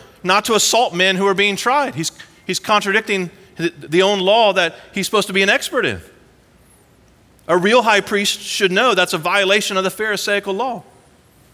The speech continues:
So I think Paul's being sarcastic here, essentially kind of saying, "Well, I wouldn't rebuke a real high priest," <laughs> right? "I rebuked him because he's not acting like a true high priest." It's pretty gutsy, isn't it?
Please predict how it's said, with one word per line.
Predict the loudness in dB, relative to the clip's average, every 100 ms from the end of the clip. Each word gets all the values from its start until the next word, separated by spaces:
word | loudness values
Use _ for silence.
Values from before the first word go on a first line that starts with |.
| _ _
So | -2
I | 0
think | 0 -2
Paul's | 0 2 2
being | -2 -2
sarcastic | 2 0 0 -2 -2 -2 -6 -4
here, | -4 -4 -8 -20 -20 _ -6
essentially | -2 0 0 0
kind | 0
of | 0
saying, | 2 0 -2 -10
"Well, | 2 2 4
I | 2
wouldn't | 2 2
rebuke | 0 0 0 0
a |
real | 2 4 4
high | 2
priest," | -2 -4 -8 -10 -14 -18 -20
<laughs> | -10
right? | -6 -4 -6 -8 -20 -20 -20 -20 -20 -20 _ _ _ _ _ _ _ -20 -20 -4
"I | 2
rebuked | 2 4 2 4
him | 0
because | 2 0
he's | 2
not | 0 2
acting | 2 0 0
like | 0 0
a |
true | -6 -6 -4
high | -2 -2
priest." | -2 -6 -6 -10 -16 -20 _ _ _ _ _ _ _ _ _ _ _
It's | -16
pretty | -6 -6
gutsy, | 0 -2 -2 -8 -8 -12 -20 _ _
isn't | -14 -12
it? | -16